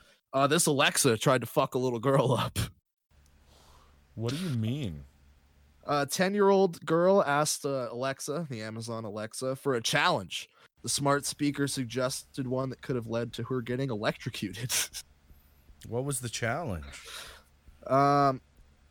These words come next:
Speaker 2: Jump into
Speaker 1: Amazon
Speaker 2: a pool with a hairdryer? Like, I don't understand.
Speaker 1: Daughter asked Amazon virtual assistant for a challenge. It said, quote,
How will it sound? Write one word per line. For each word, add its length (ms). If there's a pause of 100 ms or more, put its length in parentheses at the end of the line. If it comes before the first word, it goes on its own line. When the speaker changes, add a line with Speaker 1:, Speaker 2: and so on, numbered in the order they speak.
(440)
Speaker 2:
Jump 280
into 120
Speaker 1:
Amazon 300
Speaker 2:
a 40
pool 280
with 140
a 60
hairdryer? 760
Like, 160
I 60
don't 180
understand. 720 (1300)
Speaker 1:
Daughter 320
asked 240
Amazon 460
virtual 320
assistant 380
for 80
a 40
challenge. 360
It 80
said, 180
quote, 320